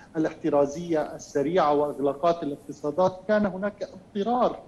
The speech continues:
لعملية تسهيل السياسات النقدية ودفع الاقتصاد، آه، من، آه، آه، يعني، آه، من، آه،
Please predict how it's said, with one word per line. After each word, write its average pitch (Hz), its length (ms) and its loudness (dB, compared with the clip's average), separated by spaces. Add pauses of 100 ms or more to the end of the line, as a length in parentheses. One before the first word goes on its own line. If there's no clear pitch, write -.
(1120)
لعملية 165 1400 -2 (380)
تسهيل 180 760 -4
السياسات 160 540 -4
النقدية 156 720 -4
ودفع 139 840 -2
الاقتصاد، 160 800 0 (420)
آه، 147 320 0
من، 156 340 -2 (280)
آه، 156 40 2
آه، 151 300 0
يعني، 147 580 0
آه، 147 120 2
من، 147 240 -2 (120)
آه، 151 180 -4